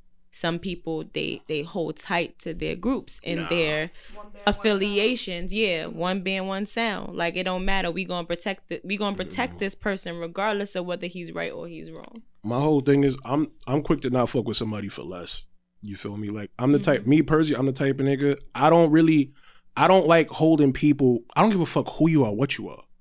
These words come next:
Speaker 1: Mm-hmm.
Speaker 2: You know what I'm saying? There's a lot of friends that I got that do sucker shit.
Speaker 1: Mm-hmm.
Speaker 2: I can condone and tolerate certain sucker shit, but there's certain shit that I'm just personally not with.
Speaker 1: Mm-hmm.
Speaker 2: You know what I mean? So I can't speak for nobody else,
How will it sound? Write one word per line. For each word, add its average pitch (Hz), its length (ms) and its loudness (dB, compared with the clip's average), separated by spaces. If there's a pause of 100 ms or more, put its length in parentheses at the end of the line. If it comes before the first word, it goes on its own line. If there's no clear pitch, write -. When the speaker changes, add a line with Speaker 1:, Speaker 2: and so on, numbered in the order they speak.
(160)
Speaker 1:
Mm-hmm. 208 200 -4
Speaker 2:
You 131 40 4
know 131 80 6
what 127 60 6
I'm 123 60 2
saying? 135 180 2
There's 175 140 6
a 180 40 6
lot 170 220 6
of 160 60 0
friends 170 240 4
that 143 80 4
I 147 80 2
got 151 260 -2
that 139 140 0
do 127 100 0
sucker 143 340 0
shit. 165 300 -4 (220)
Speaker 1:
Mm-hmm. 202 340 -6
Speaker 2:
I 170 80 6
can 185 120 -4
condone 160 520 8
and 127 100 2
tolerate 156 380 2
certain 131 240 -2
sucker 123 300 0
shit, - 300 -4 (400)
but 120 140 4
there's 131 140 8
certain 175 240 8
shit 180 260 6
that 135 300 4
I'm 151 180 8
just 135 160 4
personally 165 540 4
not 123 320 0
with. 113 340 0 (180)
Speaker 1:
Mm-hmm. 202 360 -6 (100)
Speaker 2:
You 131 80 2
know 135 60 6
what 123 100 4
I 120 80 2
mean? 131 240 4
So 131 320 2
I 151 140 4
can't 180 200 4
speak 175 200 0
for 147 100 0
nobody 147 420 6
else, 180 380 0